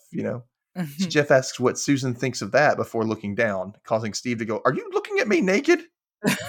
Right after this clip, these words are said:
Speaker 1: Are you
Speaker 2: <laughs>
Speaker 1: imagining me naked?" And Jeff's like, "I mean, I can't turn it off. It's automatic now."
Speaker 2: <laughs>
Speaker 1: Which I can kind of understand. You kinda get too involved in something, it's, like, just
Speaker 2: Yeah,
Speaker 1: hard to stop
Speaker 2: yeah,
Speaker 1: it.
Speaker 2: yeah.
Speaker 1: The power of
Speaker 2: <laughs>
Speaker 1: self-persuasion.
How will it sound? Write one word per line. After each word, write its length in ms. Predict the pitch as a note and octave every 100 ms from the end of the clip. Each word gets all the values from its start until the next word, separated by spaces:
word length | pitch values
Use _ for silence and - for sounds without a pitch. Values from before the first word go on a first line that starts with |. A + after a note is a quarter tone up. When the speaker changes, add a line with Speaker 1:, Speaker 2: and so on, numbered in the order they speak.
| - D3+
Speaker 1:
Are 40 |
you 200 | D3 B2 -
Speaker 2:
<laughs> 60 | C#3+
Speaker 1:
imagining 420 | D3 D#3 D3+ C#3+
me 80 | C3
naked?" 460 | C#3 E3+ - G#2+ A2+
And 120 | A#2
Jeff's 200 | B2+ A#2+
like, 140 | A#2+
"I 40 | - - - -
mean, 140 | E3+ E3+
I 60 | D#3+
can't 260 | G3 F#3
turn 180 | - F3
it 40 | D3+
off. 220 | F3+ C4
It's 120 | C#3
automatic 500 | C#3+ C3 C3+ C4+ C#4
now." 420 | C#3+ G3 A#3+ C4 - _
Speaker 2:
<laughs> 840 | A#3 A#3 D4 - - A4 - A4 -
Speaker 1:
Which 300 | F#4 - C#4+ C#4+
I 80 | -
can 160 | C#3 C3
kind 200 | C3+ A#2
of 60 |
understand. 480 | A2 G#2 - G#2 G2+
You 60 | A#2
kinda 180 | E3 C3
get 240 | B2+ -
too 160 | - B2+
involved 360 | B2 A#2+ B2
in 60 | B2
something, 280 | B2+ B2 A#2+
it's, 120 | A2
like, 80 | G2+
just 80 | F#3
Speaker 2:
Yeah, 360 | F3+ F#3 G3+ G#3+
Speaker 1:
hard 160 | G3
to 40 | G3+
stop 180 | F3+ E3+
Speaker 2:
yeah, 180 | E3 F3+
Speaker 1:
it. 60 | - _ _
Speaker 2:
yeah. 280 | - D2 D2+ - - _ _ _ _ _
Speaker 1:
The 60 | _
power 300 | B2+ A#2 A2+
of 100 | G2
Speaker 2:
<laughs> 100 | -
Speaker 1:
self-persuasion. 760 | A2 - A2 - G2+ G2 -